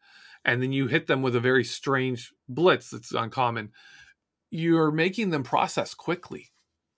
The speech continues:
And a lot of teams just simply don't have a group of five guys who can all do that. For example, the Steelers, the last couple of seasons,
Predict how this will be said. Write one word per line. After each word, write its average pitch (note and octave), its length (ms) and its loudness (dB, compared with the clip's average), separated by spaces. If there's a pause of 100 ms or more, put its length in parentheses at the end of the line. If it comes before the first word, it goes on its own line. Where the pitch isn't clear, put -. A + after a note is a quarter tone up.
(1500)
And C3+ 120 2
a C3 40 8
lot D#3 200 10
of B3+ 80 2
teams G#3+ 280 2
just - 240 2
simply F3 360 0
don't C#3 420 2
have D3 640 4 (640)
a B2+ 100 0
group B2+ 260 0
of A#2 100 -6
five B2 300 4
guys A#2 280 2
who B2+ 80 -10
can A#2+ 140 -4
all A2 140 -2
do A#2 240 -4
that. - 260 -14 (1800)
For - 120 -6
example, B2 380 0
the A#2 120 -8
Steelers, - 720 -4
the A#2+ 100 -4
last A#2 300 0
couple B2 260 0
of A2 100 -4
seasons, C3+ 580 -8